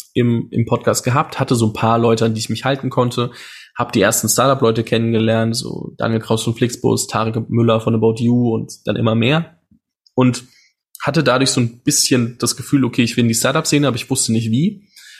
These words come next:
Hab mir dann Meetups angeguckt, hab mir Events angeguckt, hab einfach, wenn ich Leute kennengelernt habe, sie gefragt, ob sie nicht einen Podcast mit mir machen wollen und mich mit denen dann nochmal getroffen, mir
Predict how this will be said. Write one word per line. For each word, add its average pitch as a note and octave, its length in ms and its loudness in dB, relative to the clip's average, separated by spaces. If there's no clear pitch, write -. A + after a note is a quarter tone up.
Hab - 140 -6
mir C3 80 2
dann A2+ 440 0
Meetups B2 500 0
angeguckt, A2+ 720 0
hab A#2+ 120 -4
mir G#2+ 80 0
Events A#2 420 2
angeguckt, A2+ 840 0
hab - 160 -12
einfach, A#2 460 -2
wenn A2+ 160 2
ich - 80 -8
Leute A2+ 240 4
kennengelernt A#2+ 560 2
habe, A2+ 180 2
sie A2 140 0
gefragt, A#2 320 -4
ob - 100 -8
sie A2+ 120 0
nicht A2+ 220 -2
einen A2+ 80 -6
Podcast C#3+ 360 0
mit A2+ 80 -2
mir A#2 100 2
machen A#2 240 0
wollen A2+ 400 2
und A#2+ 140 0
mich A#2+ 160 -6
mit B2+ 140 -8
denen B2+ 140 4
dann A#2+ 100 2
nochmal B2 240 0
getroffen, A2+ 560 -2
mir A#2 460 2